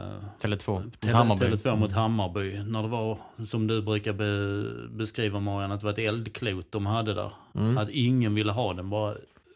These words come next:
Speaker 1: väck med den, gärna så långt som möjligt också. Så
Speaker 3: Jag tror
Speaker 1: att bara
Speaker 3: felet var där också att man är så programmerad att man ska försvara, försvara, försvara och så ta de smulorna som bjuds.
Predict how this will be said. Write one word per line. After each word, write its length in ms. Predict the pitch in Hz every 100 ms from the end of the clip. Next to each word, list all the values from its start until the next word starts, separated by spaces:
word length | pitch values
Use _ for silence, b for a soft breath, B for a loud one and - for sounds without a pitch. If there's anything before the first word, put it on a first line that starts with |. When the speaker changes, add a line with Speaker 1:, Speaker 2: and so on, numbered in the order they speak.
| -
Speaker 1:
väck 380 | 127 117 123 -
med 320 | 113 127 110
den, 160 | 92 92
gärna 300 | 98 113 98
så 120 | -
långt 280 | 107 117 92
som 160 | 107 98
möjligt 520 | 98 113 107 87 -
också. 360 | 107 - 98
Så 120 | - 101
Speaker 3:
Jag 40 |
tror 80 | 131
Speaker 1:
att 60 | -
bara 80 | 131
Speaker 3:
felet 300 | 110 107 -
var 120 | 117
där 100 | 113
också 240 | 113 113
att 100 | 101
man 140 | 110 110
är 60 |
så 140 | 110 -
programmerad 680 | - 113 101 101 120 107 92
att 140 | 87
man 120 | 98
ska 160 | 90 101
försvara, 760 | - 98 - 104 107 95 78 80
försvara, 720 | 90 - 101 104 92 78 76
försvara 720 | 87 - 101 92 82 76 80 -
och 300 | - - -
så 100 | -
ta 340 | - 113 92
de 160 | 92 90
smulorna 640 | - 101 90 98 92 85
som 240 | 85 95 90
bjuds. 480 | 101 80 78 73